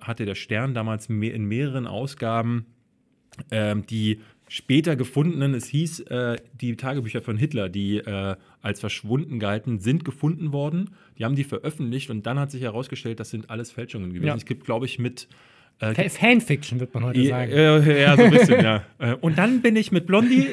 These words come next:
Speaker 1: Gassi gegangen und dann war Eva Braun da und dann waren am Ende alle tot.
Speaker 2: <laughs>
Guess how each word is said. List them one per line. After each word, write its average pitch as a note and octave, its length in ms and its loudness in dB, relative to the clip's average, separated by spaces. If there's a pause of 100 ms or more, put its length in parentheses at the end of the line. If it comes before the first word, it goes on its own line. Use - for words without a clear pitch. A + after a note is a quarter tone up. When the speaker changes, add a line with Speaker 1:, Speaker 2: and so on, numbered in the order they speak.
Speaker 1:
Gassi F#3+ 320 6
gegangen C#3+ 460 2
und C3+ 180 0
dann G#3 180 2
war F3+ 140 4
Eva E3+ 260 2
Braun F#3+ 320 2
da C#4 200 0
und F3 260 0
dann G3+ 180 0
waren F#3 200 2
am D3 160 0
Ende F3+ 280 4
alle F3+ 240 2
tot. E3 360 6
Speaker 2:
<laughs> G3+ 60 6